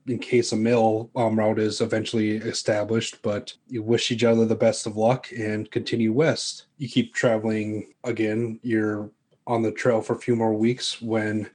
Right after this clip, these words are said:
Gregory, at one point you notice that one of your daughters, Mary, is playing with, like, a dog, and you don't recognize the dog.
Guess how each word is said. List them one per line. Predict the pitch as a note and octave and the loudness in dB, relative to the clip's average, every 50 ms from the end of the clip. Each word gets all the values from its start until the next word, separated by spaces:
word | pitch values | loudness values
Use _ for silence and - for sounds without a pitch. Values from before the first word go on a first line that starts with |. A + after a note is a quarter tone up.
| _ _ | _ _
Gregory, | - - D#3 D#3 D3 B2+ A#2 A#2 A2+ A2 A2 | 0 2 2 4 4 4 4 4 4 4 4
at | A2 A2+ | 2 2
one | B2+ D#3+ F3+ F3 | 2 2 0 0
point | - - F#3 D#3+ D3 - - - - | 2 2 2 2 2 0 -4 -8 -2
you | F3 | 0
notice | D3+ B2+ A#2+ A#2+ B2 A#2 - - | 2 2 4 4 2 0 0 -2
that | - - A2 G#2+ G#2+ G#2+ - - - - - - - - _ | -2 0 0 0 0 -2 -4 -8 -16 -16 -18 -20 -20 -14 _
one | B2+ A#2+ A#2+ B2 A#2+ | -2 0 2 4 4
of | A#2 A2+ A2 A2+ | 4 2 2 2
your | A2+ G#2+ G#2 | 0 0 0
daughters, | G#2 - A#2 A#2 A2+ G2+ G#2 G#2 G#2+ G#2+ - - | 2 2 4 4 4 4 2 0 -2 -4 -4 -2
Mary, | A#2 A2 G#2 G2+ G#2 A2 B2 B2+ B2+ - | -2 -2 0 0 0 2 2 2 0 -2
is | C3+ A#2+ A2+ A2+ A2 A2 A2 G#2+ G2+ - - - - - - _ _ _ _ - | 0 2 4 4 4 4 2 0 -2 -6 -8 -8 -10 -12 -16 _ _ _ _ -8
playing | - - D#3+ F3+ F#3+ | -4 0 2 4 4
with, | F3+ E3+ - - | 4 4 4 4
like, | B2+ A#2+ A#2 | 2 2 4
a | A#2+ A2 G#2+ | 2 0 2
dog, | G#2+ - B2+ B2+ A#2+ G#2+ G2+ G#2 F#2+ - - - _ _ _ _ _ _ _ | 2 4 6 6 6 4 2 -2 -8 -12 -16 -20 _ _ _ _ _ _ _
and | A#2+ A2+ B2 | -6 -2 0
you | C3+ | 0
don't | D#3+ F3+ F#3 | 0 0 0
recognize | F#3 F3+ - - B2+ G#2+ G#2 F#2+ G2 | 0 0 0 2 0 0 0 -4 -6
the | G#2 G2 | -8 -6
dog. | G#2+ G#2 G2 G2 G2 F#2+ - | -4 -4 -4 -4 -6 -8 -12